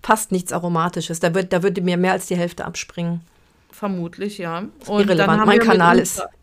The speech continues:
Speaker 1: <laughs> mein Kanal ist völlig irrelevant.
Speaker 2: Dann haben wir mit unserer Aromatherapie-Seite innerhalb eines Jahres, äh, ich weiß gar nicht, tausendsechshundert, auch nicht wirklich viele erreicht.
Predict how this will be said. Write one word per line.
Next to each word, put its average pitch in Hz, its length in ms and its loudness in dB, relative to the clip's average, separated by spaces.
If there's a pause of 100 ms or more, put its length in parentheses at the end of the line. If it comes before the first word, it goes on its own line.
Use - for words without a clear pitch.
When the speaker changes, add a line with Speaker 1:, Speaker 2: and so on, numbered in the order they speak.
Speaker 1:
<laughs> - 340 -10
mein 269 160 4
Kanal 247 320 8
ist 247 120 2
völlig 247 280 6
irrelevant. 185 580 0 (680)
Speaker 2:
Dann 202 160 0
haben 226 100 2
wir 233 80 2
mit 220 200 -4
unserer 214 360 -4
Aromatherapie-Seite 214 1600 -4
innerhalb 208 380 -6
eines 196 420 -8
Jahres, 190 720 -6 (340)
äh, 175 300 -6
ich - 180 -18
weiß 185 200 -12
gar 240 140 -8
nicht, 233 180 -10
tausendsechshundert, 262 1200 -10
auch 190 180 -6
nicht 214 300 -8
wirklich 208 340 -8
viele 247 400 -10
erreicht. 240 540 -8